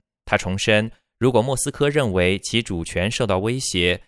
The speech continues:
他随时准备使用核武器。普京说，西方最近的行动将进一步破坏国际安全，并可能导致非常严重的问题。他说，这将标志着他们直接参与了针对俄罗斯联邦的战争。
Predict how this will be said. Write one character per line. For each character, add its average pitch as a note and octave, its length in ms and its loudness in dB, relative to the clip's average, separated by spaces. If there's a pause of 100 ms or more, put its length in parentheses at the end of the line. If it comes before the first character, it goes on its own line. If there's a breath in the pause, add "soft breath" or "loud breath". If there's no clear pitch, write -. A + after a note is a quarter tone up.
(140)
他 A2 200 0
随 A2 220 0
时 B2+ 180 -2
准 F2 200 -2
备 F#2+ 120 2
使 - 160 -4
用 F2 140 -2
核 F#2 220 -2
武 F#2+ 120 -2
器。 E2+ 440 -2 (400)
普 A#2 120 0
京 C3+ 180 -2
说， C#3 400 2
西 C#3+ 160 0
方 C#3+ 200 0
最 D3+ 160 0
近 B2 140 -4
的 A2+ 100 2
行 F#2+ 240 -4
动 G2+ 260 4
将 A#2 260 2
进 D3+ 180 -4
一 A2+ 80 0
步 G#2 140 2
破 B2+ 240 2
坏 F#2 240 2
国 F2+ 160 0
际 G#2+ 160 0
安 A#2+ 180 0
全， F2 400 0 (220)
并 D3 120 0
可 F#2 140 -2
能 A2 140 0
导 E2 220 0
致 G2 260 0
非 C3+ 220 0
常 F#2 240 -2
严 E2+ 200 0
重 D3+ 160 -2
的 G#2+ 100 2
问 F#2 180 0
题。 E2 420 -2 (400)
他 - 80 2
说， G#2+ 340 4 (200 soft breath)
这 B2 100 -2
将 C3 180 2
标 C#3 200 2
志 C3+ 120 -6
着 F2+ 280 4
他 - 160 -8
们 A#2 100 2
直 G#2 180 -2
接 C#3+ 160 0
参 C#3+ 300 -4
与 G#2+ 80 0
了 F2 200 4
针 A2+ 200 -2
对 A2 180 2
俄 F#2+ 120 0
罗 A2+ 100 2
斯 A#2+ 160 -4
联 F#2 200 0
邦 A#2 160 -2
的 G#2+ 100 0
战 F#2 220 0
争。 G2 320 4